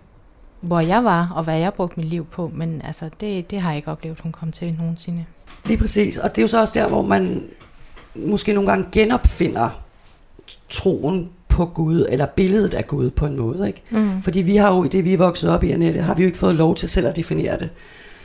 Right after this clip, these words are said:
Speaker 2: Jeg plejer at sige sådan, at hvis jeg synes, at Gud er en orange sommerfugl, så skal du ikke blande dig i det.
Speaker 1: Nej.
Speaker 2: <laughs> Hvis jeg har brug for det. <laughs> Øh, men også det der, det, det siger jeg tit, når jeg diskuterer med meget ivrige ateister, øh, som virkelig har brug for at overbevise mig om, at det, er du,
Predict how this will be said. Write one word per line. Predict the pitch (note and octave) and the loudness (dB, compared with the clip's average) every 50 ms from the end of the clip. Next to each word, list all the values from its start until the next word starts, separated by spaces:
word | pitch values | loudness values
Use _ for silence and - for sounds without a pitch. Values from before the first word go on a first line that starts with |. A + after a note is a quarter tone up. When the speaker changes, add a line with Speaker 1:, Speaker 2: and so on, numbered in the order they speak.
| - - | -10 -6
Speaker 2:
Jeg | - F3 | -2 2
plejer | - G3 F#3+ F#3+ | 4 4 4 4
at | F#3 | 2
sige | - F3+ F3 | 2 0 -2
sådan, | E3+ E3+ F3 F3+ | 0 0 -2 0
at | F3 | 0
hvis | E3+ E3 - | 0 2 2
jeg | F#3+ F#3+ | 2 2
synes, | - F#3 E3+ E3 - | 2 0 0 0 0
at | A#2 - | -2 0
Gud | - F3+ F3 | 0 2 2
er | E3+ E3+ | 2 2
en | E3+ | 2
orange | E3 D#3+ D3+ E3+ - - E3 | 2 0 0 -2 -4 -4 -4
sommerfugl, | - - D3 D3+ - F3 - E3 D#3+ D#3+ | 0 0 0 0 0 -2 -4 -4 -4 -4
så | F3 | -6
skal | D#3+ - - | -6 -6 -4
du | - | -6
ikke | - - | -4 -2
blande | - D#3+ D#3+ D#3+ | -2 -2 0 0
dig | - - | 0 0
i | F3 | 2
det. | - E3 - - - - | 4 4 4 4 2 4
Speaker 1:
Nej. | A#3+ A3+ A3 G#3+ A3+ C4 C4+ D4+ C4 D#4 D4+ | 4 4 4 6 4 4 4 4 4 4 4
Speaker 2:
<laughs> | - - B3 B3+ B3+ A#3 | 4 4 4 4 4 4
Hvis | - G#3+ G#3 | 4 4 4
jeg | G3 | 4
har | F#3+ | 4
brug | - - F#3 D#3 - | 4 2 0 0 2
for | - | 2
det. | F3 F3 F3 G3+ - - - - - | 2 4 6 6 4 2 0 2 4
<laughs> | E4 C#4 C#4+ - - - - - - - - - - - - G3 | 4 4 4 2 -2 -6 -8 -8 -8 -8 -10 -10 -4 2 4 6
Øh, | G#3 G3+ G3+ G3 F#3+ F#3 F#3 F3 F3 | 6 8 8 8 6 6 6 4 4
men | F3+ G3+ F#3+ - | 4 4 4 6
også | D3 G3 G#3+ - A#3 | 4 4 4 2 2
det | G#3 A3+ | 4 4
der, | F#3+ D#3+ E3 | 4 6 4
det, | D#3+ D#3+ | 2 2
det | - G3+ E3+ E3+ - | 2 0 0 0 -2
siger | - - F#3 G3 | -2 2 4 4
jeg | F3+ | 4
tit, | F3 - G3 - | 4 0 -2 0
når | E3 E3+ | 0 0
jeg | F3 E3 | 0 0
diskuterer | E3 D#3 - E3+ - F#3+ D#3 F3+ | -2 -2 -2 -2 2 4 4 4
med | F3 | 6
meget | E3+ D#3+ E3 E3+ D3 F#3+ | 6 6 6 6 6 6
ivrige | F#3+ F#3+ E3 G3+ F#3+ B2+ | 4 4 6 6 6 6
ateister, | C3+ - - E3+ E3+ E3 E3 - G#3 G3 - - - - - - - - - - - | 4 4 2 0 0 -2 -2 -2 -6 -6 -8 -8 -12 -16 -16 -16 -18 -16 -4 2 4
øh, | E3 F3 E3+ | 6 6 6
som | - F#3 E3+ E3+ E3 - | 6 4 4 2 2 4
virkelig | G3+ A3+ - - F#3+ E3 | 2 2 4 4 4 4
har | D#3+ | 4
brug | D3+ F3+ G3 D3 | 6 4 4 4
for | - F3 | 6 6
at | |
overbevise | D#3 E3+ E3+ F3 D#3+ D#3+ C#3 - | 6 6 6 4 2 2 0 0
mig | E3+ C#3+ | 2 2
om, | C3+ G#2+ | 4 4
at | B2+ D#3 D3+ - - | 2 2 0 -2 -10
det, | - - - - | -14 -12 -6 -4
er | - - | -4 -4
du, | - - | -4 -4